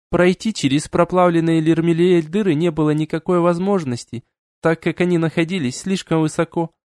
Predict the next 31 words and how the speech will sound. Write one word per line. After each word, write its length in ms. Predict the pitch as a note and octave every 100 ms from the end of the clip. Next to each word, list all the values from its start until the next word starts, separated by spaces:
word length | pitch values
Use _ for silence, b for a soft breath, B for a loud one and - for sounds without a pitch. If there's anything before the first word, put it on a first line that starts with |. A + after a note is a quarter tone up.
| _
Вернее, 640 | D3 D3 F3 G3 G#3+ F#3+ -
залезть, 460 | - E3+ A3 A3+ -
конечно, 480 | F#3+ F#3+ F#3+ - G3+
можно, 440 | G#3+ G#3 C3 A2+ - -
но 280 | A3 A3
оно 260 | A3 A3+ A#3+
того 260 | E3+ C3+ C3
не 160 | D3+
стоит. 540 | D#3+ - A3+ D#3 A2+ - B B
Решили 420 | G3+ G3+ - G#3+
поискать 520 | F#3+ G3 F#3+ - F#3+
другой 360 | F3+ F#3+ G3 G3
выход, 420 | A3+ - - - - -
и, 80 |
пройдя 380 | E3 F#3 F#3 F#3
немного 400 | F#3 F3+ F#3 F3
вокруг, 560 | F3+ F#3 - A3+ - - -
в 140 | F3
маленьком 520 | G3+ A#3+ A3+ G3 G3
скальном 440 | F#3+ - G3 F#3 F3+
закутке 520 | F3+ - - - A3+
нашли 360 | F#3 C#3 F#3 F#3+
небольшие 580 | E3+ E3+ D#3+ - F#3+
ворота. 460 | F3+ F#3 G3 - A2+ _ _ _ _
Створки 500 | - - A3+ - B2
оказались 640 | B2 D#3 C#3+ D3+ D3+ -
мощными, 480 | F#3+ F#3+ - A2+ A#2 _
дубовыми, 720 | E3 F3 D#3+ F#3+ C3 A2 G#2+ _ _ -
обильно 460 | D#3+ F3 F#3+ D#3
обитыми 460 | D#3 E3+ E3+ E3 E3
железом, 520 | D#3 F#3 G3+ C3 A2+